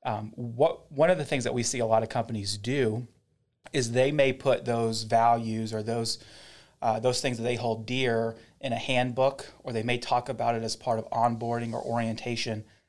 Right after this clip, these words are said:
and then it just goes quiet. Uh, anybody who's ever ha-,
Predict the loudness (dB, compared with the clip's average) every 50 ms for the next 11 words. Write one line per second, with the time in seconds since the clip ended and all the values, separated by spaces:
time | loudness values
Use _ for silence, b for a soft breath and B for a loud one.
0 | b b b -8 -4 -2 0 2 2 2 2 0 -2 -4 -6 -4 0 2 2 2
1 | 2 0 -4 -4 0 2 2 2 2 -2 -4 -8 -10 -14 _ _ _ _ _ _
2 | _ _ _ _ 2 2 4 4 2 -2 0 0 2 2 4 4 4 4 4 2
3 | 0 0 2 4 4 4 4 2 0 0 -2